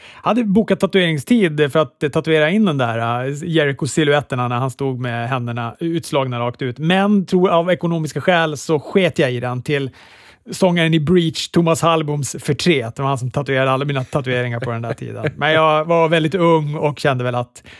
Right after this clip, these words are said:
Speaker 1: "Äh, jag har fan inte råd." Så att då, då blev det inte. Kanske jag är ganska glad för idag. Det hade varit jobbigt att ha den.
Speaker 2: Ja, jag tycker det är synd. <laughs>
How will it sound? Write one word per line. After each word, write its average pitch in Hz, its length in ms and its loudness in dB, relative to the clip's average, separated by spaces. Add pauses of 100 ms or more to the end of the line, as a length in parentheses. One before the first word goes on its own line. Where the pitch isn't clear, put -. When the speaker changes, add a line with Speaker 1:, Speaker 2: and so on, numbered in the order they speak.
Speaker 1:
"Äh, 139 100 0 (120)
jag 139 80 -4
har 127 140 0
fan 123 240 -2
inte 127 200 -4
råd." 117 280 -8 (220)
Så - 60 -12
att - 60 -12
då, 123 200 -6
då 196 140 2
blev 143 180 -2
det 120 60 -10
inte. 117 180 -14
Kanske 156 280 2
jag 143 200 2
är 147 40 0
ganska 139 260 -2
glad 117 260 -4
för 127 100 -10
idag. 113 240 -10
Det 135 60 -8
hade 117 140 -6
varit 117 140 -10
jobbigt 131 240 -10
att 117 60 -8
ha 117 100 -8
den. 120 160 -14 (260)
Speaker 2:
Ja, 127 120 -6
jag - 140 2
tycker 139 180 -2
det 131 60 0
är - 20 -2
synd. 120 340 -4 (680)
<laughs> - 140 -2